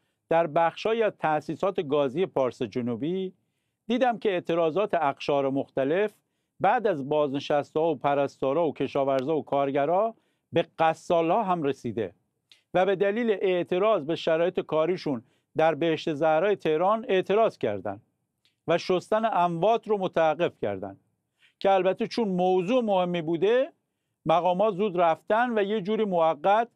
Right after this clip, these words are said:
مسئله اعتراضشون رو متوقف کردن، چون جنازه ها رو زمین مونده بود.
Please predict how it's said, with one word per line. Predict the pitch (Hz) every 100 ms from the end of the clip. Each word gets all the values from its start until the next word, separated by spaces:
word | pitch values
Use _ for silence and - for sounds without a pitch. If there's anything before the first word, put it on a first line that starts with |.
| _ _ -
مسئله | 156 165 - 175
اعتراضشون | 208 185 175 180 196 160 165
رو | 147
متوقف | 143 151 165 165 214 226
کردن، | 247 240 247 247 240 _ _
چون | - 226
جنازه | 196 185 180 160
ها | 185
رو | 214
زمین | 196 196 190
مونده | 151 113 107
بود. | 104